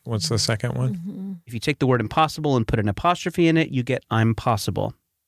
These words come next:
Speaker 2: It's just
Speaker 1: I'm gonna
Speaker 2: crazy enough
Speaker 1: say
Speaker 2: to work.
Speaker 3: It's just crazy enough to work.
Speaker 1: I'm gonna say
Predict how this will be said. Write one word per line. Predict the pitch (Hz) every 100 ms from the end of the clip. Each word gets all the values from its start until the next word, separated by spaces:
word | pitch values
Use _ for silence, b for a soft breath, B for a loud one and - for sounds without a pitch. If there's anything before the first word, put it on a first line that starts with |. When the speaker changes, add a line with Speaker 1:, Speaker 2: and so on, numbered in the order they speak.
| _ _ _ _ _ _ _ _ _
Speaker 2:
It's | _
just | 208
Speaker 1:
I'm | 135 185
gonna | 202 202
Speaker 2:
crazy | 165 - 165 156 185 202
enough | 202 202
Speaker 1:
say | -
Speaker 2:
to | 208
work. | 208 202 -
Speaker 3:
It's | 120 -
just | - 107 -
crazy | 113 110 104 113
enough | 113 113
to | - 120
work. | 117 107 - _ _ _ _ _ _ _ _ _ -
Speaker 1:
I'm | 151
gonna | 180 170
say | - 147 143 139 135 127